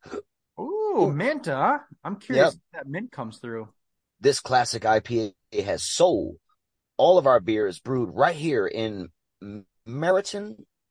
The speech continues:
Speaker 1: Mor-, or Morrilton, Arkansas, uh,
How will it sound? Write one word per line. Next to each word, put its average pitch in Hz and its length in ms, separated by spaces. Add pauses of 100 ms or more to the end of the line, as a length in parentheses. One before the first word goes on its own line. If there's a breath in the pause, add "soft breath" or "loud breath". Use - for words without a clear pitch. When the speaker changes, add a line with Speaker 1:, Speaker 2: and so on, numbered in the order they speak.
(260)
Speaker 1:
Mor-, 170 260
or 131 280
Morrilton, 127 640 (180)
Arkansas, 107 640 (1000)
uh, 113 220